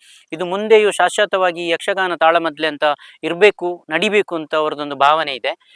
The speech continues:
ನಮ್ಮ ಅಧ್ಯಕ್ಷರು ಮೋಹನ್ ಪೈ ಅವರು ಹೇಳಿದಾಗೆ ಇದು ಪದ್ಮನಾಭ ಭಟ್ರು ಕೈಂತಾಜೆ, ಡಾಕ್ಟರ್ ಪದ್ಮನಾಭ ಭಟ್ ಅಂತ, ಇವರ ಸಮಯದಲ್ಲಿ ಇದು ಸ್ಥಾಪನೆಗೊಂಡಿತ್ತು. ಆ ಸಮಯದಲ್ಲಿ ಎರಡನೇ ವರ್ಷಕ್ಕೆ ಮಾನ್ಯ ನಮ್ಮ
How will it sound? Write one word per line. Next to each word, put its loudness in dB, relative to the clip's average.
ನಮ್ಮ -2
ಅಧ್ಯಕ್ಷರು -2
ಮೋಹನ್ -6
ಪೈ -4
ಅವರು -2
ಹೇಳಿದಾಗೆ 0
ಇದು -6
ಪದ್ಮನಾಭ 2
ಭಟ್ರು -4
ಕೈಂತಾಜೆ, -2
ಡಾಕ್ಟರ್ 2
ಪದ್ಮನಾಭ -2
ಭಟ್ -8
ಅಂತ, -8
ಇವರ 0
ಸಮಯದಲ್ಲಿ 2
ಇದು -4
ಸ್ಥಾಪನೆಗೊಂಡಿತ್ತು. -2
ಆ 4
ಸಮಯದಲ್ಲಿ -2
ಎರಡನೇ 6
ವರ್ಷಕ್ಕೆ -2
ಮಾನ್ಯ -4
ನಮ್ಮ -6